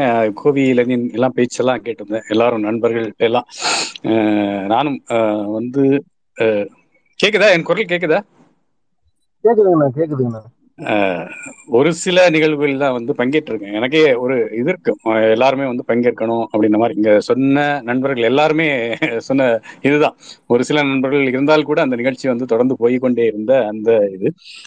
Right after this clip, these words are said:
Speaker 1: அதான் நூற்றி ஐம்பது நாட்கள் கடந்தது அப்படின்றது இன்றைய அந்த விளம்பரத்தை பார்க்கும்போது தான் எனக்கே தெரிஞ்சது. நூற்றம்பது நாட்கள் வந்து இவர்கள் தொடர்ந்து வாசித்திருக்கிறார்கள், அதற்கு இவ்வளவு தொண்டர்கள் துணை புரிந்திருக்கிறார்கள்,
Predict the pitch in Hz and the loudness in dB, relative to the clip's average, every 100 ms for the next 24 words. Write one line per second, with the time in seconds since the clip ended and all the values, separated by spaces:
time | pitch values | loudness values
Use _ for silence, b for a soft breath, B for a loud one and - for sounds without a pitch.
0 | B 123 135 104 - 139 175 220 214 214 | B 0 0 0 -2 -2 0 2 2 2
1 | 214 208 180 180 220 151 156 185 190 196 | 0 2 2 0 -2 0 0 0 0 2
2 | 160 160 160 160 180 160 180 185 185 180 | 2 0 0 0 0 0 -2 -2 0 2
3 | 156 135 139 160 160 151 156 147 143 139 | 2 2 0 0 0 0 0 2 2 0
4 | 127 143 - 151 139 139 123 170 - 113 | 0 0 0 -2 0 -2 -2 -4 -6 -6
5 | 101 156 135 185 185 190 175 180 214 233 | -4 -2 -2 -2 0 2 2 -2 0 0
6 | 185 175 226 175 156 147 139 160 175 131 | 2 0 0 0 0 0 0 0 0 0
7 | 139 156 147 - 127 123 117 131 127 113 | 0 -6 -8 -4 -2 0 0 -4 -4 -4
8 | 120 127 120 123 127 123 147 139 123 135 | -4 -2 0 0 0 0 0 -2 0 0
9 | 135 123 110 113 113 127 | 0 -2 -2 0 0 0